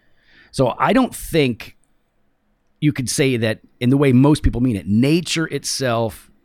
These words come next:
shows us that long hair in a man is wrong because they're, they're, that's not reflected in nature, but it is reflected in culture in different ways. Um,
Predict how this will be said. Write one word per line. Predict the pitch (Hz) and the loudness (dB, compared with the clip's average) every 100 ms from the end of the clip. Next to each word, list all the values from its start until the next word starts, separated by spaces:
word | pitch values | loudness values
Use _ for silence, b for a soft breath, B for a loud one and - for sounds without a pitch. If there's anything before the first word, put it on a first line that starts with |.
| _ - | _ -12
shows | - 151 139 135 107 | -6 0 2 2 0
us | 92 92 | -6 -8
that | - 110 | -6 -6
long | 117 113 135 | -4 -2 -2
hair | 127 | -2
in | 127 | -4
a | 113 | -4
man | 104 95 | -4 -4
is | 95 | -6
wrong | 120 98 55 - _ _ _ _ _ _ _ _ | -6 -6 -10 -18 _ _ _ _ _ _ _ _
because | 120 - 113 107 | -6 0 -2 0
they're, | 117 113 _ _ | -2 -2 _ _
they're, | 107 127 | -6 -4
that's | 117 120 - | -2 -2 2
not | 131 151 | 2 2
reflected | 110 - - 165 123 104 | -4 -4 -2 -2 -2 -2
in | 98 | -2
nature, | 92 80 - 50 - _ _ b b b b b | -4 -8 -12 -14 -18 _ _ b b b b b
but | 101 120 113 | -2 0 0
it | 107 117 | -2 0
is | 139 180 | 0 0
reflected | 175 - 139 120 117 110 | -2 -2 0 -2 -2 -4
in | 107 101 | -4 -6
culture | - 156 156 107 95 - | -4 -4 -2 -2 -4 -2
in | 113 | -4
different | 101 92 101 101 | -4 -4 -8 -6
ways. | 123 90 - - - - _ _ _ _ _ _ - | -6 -6 -10 -18 -20 -20 _ _ _ _ _ _ -8
Um, | 101 104 | -6 -6